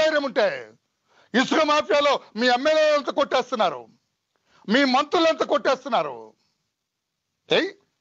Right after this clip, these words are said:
సీబీఐ ఎంక్వైరీ. రాష్ట్ర ప్రజలకు కూడా మీ దొంగతనం తెలియాలి, మీ బహిరంగ అవినీతి తెలియాలి.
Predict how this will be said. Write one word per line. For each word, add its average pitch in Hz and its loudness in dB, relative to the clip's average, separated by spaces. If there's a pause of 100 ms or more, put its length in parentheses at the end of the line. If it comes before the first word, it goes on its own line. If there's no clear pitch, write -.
(100)
సీబీఐ 240 0
ఎంక్వైరీ. 302 -2 (840)
రాష్ట్ర 240 0
ప్రజలకు 262 0
కూడా 262 2 (260)
మీ 220 -4 (120)
దొంగతనం 277 -2
తెలియాలి, 294 0 (1800)
మీ 247 4 (160)
బహిరంగ 320 2 (440)
అవినీతి 320 0 (280)
తెలియాలి. 269 0